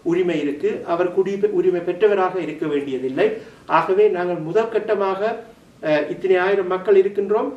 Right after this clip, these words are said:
குறைந்தளவு ஐயாயிரம் தமிழ் மக்கள் மட்டுமல்ல,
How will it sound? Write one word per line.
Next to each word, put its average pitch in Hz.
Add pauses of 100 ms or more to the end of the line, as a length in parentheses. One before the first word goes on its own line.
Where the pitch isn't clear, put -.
(360)
குறைந்தளவு 233
ஐயாயிரம் 233
தமிழ் 202
மக்கள் 202
மட்டுமல்ல, 202